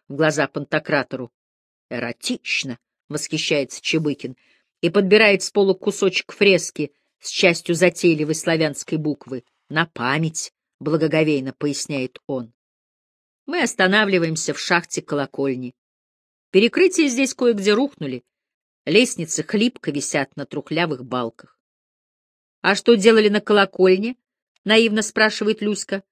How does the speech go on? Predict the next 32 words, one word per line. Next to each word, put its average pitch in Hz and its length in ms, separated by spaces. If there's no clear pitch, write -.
«Портянки 247 580
сушили», 156 480
мрачно 156 440
поясняет 147 580
Овечкин. 139 560
«У 147 100
нас 185 240
в 180 80
деревне 196 460
тоже 202 260
есть 196 200
заброшенная 185 600
церковь», — 160 420
говорит 156 360
Тютин. 131 440
«Только 180 280
нас 214 280
в 208 40
неё 190 220
не 175 100
пускали, 165 500
потому 165 340
что - 180
однажды 175 380
один 170 240
мальчик 170 320
залез 170 440
на 185 100
колокольню, 160 580
упал 180 300
и 165 40
разбился». 143 720